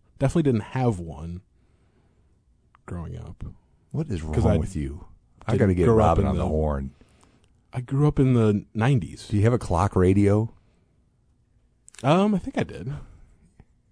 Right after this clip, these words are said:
Speaker 2: I still have one.
Speaker 1: Well, that's not surprising. Yeah, I have this thing. I, it's, my iPhone tends to have <laughs> everything I need on it,
Speaker 2: <laughs>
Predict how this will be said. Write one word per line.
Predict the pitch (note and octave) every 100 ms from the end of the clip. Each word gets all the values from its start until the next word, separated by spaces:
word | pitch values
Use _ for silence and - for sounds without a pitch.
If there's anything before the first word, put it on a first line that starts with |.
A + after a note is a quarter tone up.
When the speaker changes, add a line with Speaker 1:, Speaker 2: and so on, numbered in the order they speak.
| _ _
Speaker 2:
I | G#2+
still | A#2+ - G#2
have | F2 D2
one. | D2 C2 - - _ _ -
Speaker 1:
Well, | A#2+
that's | A#2
not | - -
surprising. | - - - - - - - - _ _ - _ -
Yeah, | G#2 -
I | C3
have | F3 C3
this | B2+
thing. | B2+
I, | A2 F#2
it's, | - - - - _ _ _ _
my | F#2 C#3
iPhone | F3 G#2+ D#2+ F2+ -
tends | - F#2+ -
to | F#2
have | G2+ G2 G#2 - - _
<laughs> | _
everything | G#2 B2+ D3+ E3
I | C#3+
need | E3 D3
on | C3+ D3+
it, | - - F3+ - -
Speaker 2:
<laughs> | A2+